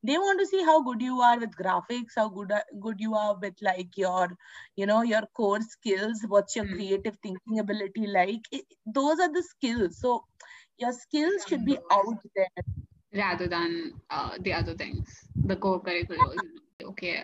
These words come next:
Speaker 2: um, I got a mail tracker because I, I don't trust where the mails are going
Speaker 1: <laughs>
Speaker 2: at all. Uh, so, <laughs> and then I keep checking, okay, who is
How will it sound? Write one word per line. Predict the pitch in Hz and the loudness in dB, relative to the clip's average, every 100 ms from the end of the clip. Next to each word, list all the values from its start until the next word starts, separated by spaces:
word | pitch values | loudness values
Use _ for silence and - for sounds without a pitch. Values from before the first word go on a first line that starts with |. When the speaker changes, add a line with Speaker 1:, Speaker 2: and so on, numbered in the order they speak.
| - | -2
Speaker 2:
um, | 185 185 180 180 180 | 0 2 2 0 -2
I | 214 | -2
got | 208 220 | 2 4
a | 277 | 6
mail | 214 175 180 190 | 6 4 2 2
tracker | 196 170 - 175 190 220 | 0 -2 -4 -6 -4 -4
because | 190 175 180 180 - - | -6 -4 -4 -6 -8 -10
I, | 185 - 202 | -8 -4 0
I | 214 208 | 2 2
don't | 190 208 269 | 4 6 6
trust | 202 175 - | 6 2 0
where | 185 180 | 0 2
the | 185 | 2
mails | 175 175 190 | 2 2 2
are | 190 | 0
going | 175 175 285 220 | 0 2 0 -2
Speaker 1:
<laughs> | |
Speaker 2:
at | 180 185 | -8 -6
all. | 180 180 - - - - | -4 -4 -4 -8 -14 -4
Uh, | 202 190 196 202 | 0 2 2 0
so, | 285 285 294 - 277 - 277 | 2 2 2 0 0 -2 -10
<laughs> | - - - - | -10 -10 -8 -2
and | 240 | 2
then | 269 302 | 4 4
I | 262 269 | 4 2
keep | 262 277 | 2 2
checking, | 277 190 196 220 180 185 | 2 0 2 0 2 2
okay, | 208 196 | 4 4
who | 196 214 | 4 4
is | 226 | 2